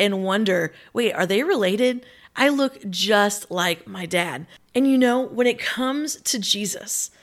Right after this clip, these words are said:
when it comes to celebrating his presence in our life, you know, there are so many things that we can celebrate when it comes to Jesus. There are so many parts of who he is that we so celebrate. I mean, especially this time of year, we celebrate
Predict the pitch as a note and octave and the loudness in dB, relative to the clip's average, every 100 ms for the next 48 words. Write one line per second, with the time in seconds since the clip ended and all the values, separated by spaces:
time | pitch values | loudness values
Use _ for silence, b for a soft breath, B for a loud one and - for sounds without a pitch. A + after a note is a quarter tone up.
0 | B B A#3+ C4 - A#3+ C#4+ C#4+ - C4+ | B B 4 4 2 0 0 -2 -2 -2
1 | - B3 B3 B3 G3 G3+ G3 G3 G#3 G3+ | 0 -2 -2 -4 -2 -2 0 -2 0 0
2 | - - G#3 A3 B3 B3 A3+ G3 F#3+ F3 | 0 0 0 2 0 -2 -2 0 0 -2
3 | D#3 - - B B B B B - B3 | -6 -8 -14 B B B B B 4 8
4 | A#3 F#3+ B3+ D4+ - B3+ C4 C4+ - A#3+ | 8 8 4 4 2 2 0 -2 0 0
5 | B3 B3 B3 B3 A#3+ B3 A3+ A3+ A3+ A#3+ | 0 -2 -2 -2 0 2 2 2 2 0
6 | - A#3+ A3 B3 A#3 - G#3 A3+ A3 A#3 | 0 -4 -2 -4 -4 -4 -4 -2 0 2
7 | B3 A#3 - C4 C4 B3 A3 G#3+ G#3+ - | 4 2 4 4 2 0 0 0 -2 -6
8 | F#3+ - C4 - A3+ F#3 G3 F3+ - B | -8 -8 -8 -6 -4 2 2 2 -4 B
9 | B B B G#3 A3 G#3+ B3+ C4 - - | B B B -2 -2 -2 0 0 0 2
10 | A#3 G#3 G3+ E3+ D#3+ A2+ F2 - b b | 2 2 0 -2 -4 -10 -16 -20 b b
11 | b b b b C#4 C#4+ C4+ F4 E4+ C#4 | b b b b 2 2 4 4 4 2
12 | C4 - C4+ B3+ A#3 C4 C#4 C4+ - B3 | 0 2 4 4 2 0 0 0 0 0
13 | C4+ C4+ G#3+ A3+ G#3 F#3+ F3+ | 0 -2 0 2 2 2 -2